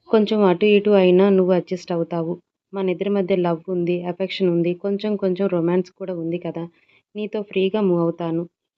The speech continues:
చాలా బాగుంటుంది అమ్ము, నిజం నమ్ము, నీకు ఎక్స్పీరియన్స్ వస్తుంది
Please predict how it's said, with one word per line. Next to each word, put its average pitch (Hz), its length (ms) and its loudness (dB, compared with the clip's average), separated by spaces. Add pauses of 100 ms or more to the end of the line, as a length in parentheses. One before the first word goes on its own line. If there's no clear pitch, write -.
చాలా 196 300 -2
బాగుంటుంది 175 600 0
అమ్ము, 165 240 0 (340)
నిజం 196 380 0
నమ్ము, 180 280 0 (440)
నీకు 190 320 -4 (100)
ఎక్స్పీరియన్స్ 196 680 -4
వస్తుంది 170 480 -4